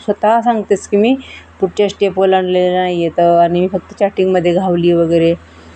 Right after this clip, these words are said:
पण ते का होईना, पुरावा जर एखाद्या नवऱ्याला सहन झाला असता तर त्याने गाजावाजा नसता केला. आता केला असता तर पुन्हा आणलं नसतं, पण नस-, नस-, आणायचं होतं परत.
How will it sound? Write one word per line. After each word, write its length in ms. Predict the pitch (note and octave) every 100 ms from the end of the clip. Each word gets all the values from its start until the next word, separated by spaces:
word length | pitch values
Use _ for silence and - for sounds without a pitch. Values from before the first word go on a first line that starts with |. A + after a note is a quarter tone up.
| - - -
पण 120 | A3+ G#3+
ते 120 | C4+
का 120 | C4+
होईना, 260 | C4 A#3 G#3+
पुरावा 420 | G#3 A3 G#3+ G#3
जर 140 | G3+
एखाद्या 300 | G#3 G3+ G#3+
नवऱ्याला 340 | G#3 G3+ F#3+ F#3+
सहन 340 | - G3 G3
झाला 240 | G3 G3 F3+
असता 200 | F3+ F#3
तर 160 | F#3
त्याने 320 | F#3 F#3+ F3+
गाजावाजा 600 | F3+ F3 E3+ G3+ G#3+ G3
नसता 320 | G3 F#3+ - F#3
केला. 320 | F3 E3+ G#3 - - - - - -
आता 240 | - F#3 G3+
केला 360 | G3 A3 A3
असता 200 | A3 G#3
तर 220 | G#3 A3 G#3+
पुन्हा 520 | G#3 - A#3 A3+ G#3+
आणलं 260 | G3+ G3
नसतं, 280 | F#3+ F#3 F#3
पण 180 | F3 G3
नस-, 280 | F#3+ G3+ F#3+
नस-, 320 | G3 F#3+ F#3 -
आणायचं 420 | G3 F#3+ G3 C#4
होतं 260 | B3+ B3+ A3+
परत. 320 | G#3+ G3+